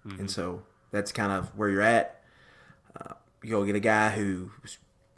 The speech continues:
Speaker 2: I think Houston retained him. It was never really announced that they retained him. Now, at least I didn't see that. So he was kind of a free agent.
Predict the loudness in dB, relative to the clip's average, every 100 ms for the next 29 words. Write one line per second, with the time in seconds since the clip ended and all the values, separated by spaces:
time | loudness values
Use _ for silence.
0 | _ _ -12 0 2 2 2 2 2 0
1 | 0 -2 0 0 0 0 2 2 2 2
2 | 4 4 2 2 0 -2 -6 -8 -8 -8
3 | -10 -12 -14 -16 _ -18 -12 -6 -4 -4
4 | -4 -6 -8 -8 -10 -10 -14 -14 -12 -10
5 | -8 -10 -6 -4 -4 -6 -6 -6 -6 -8
6 | -10 -14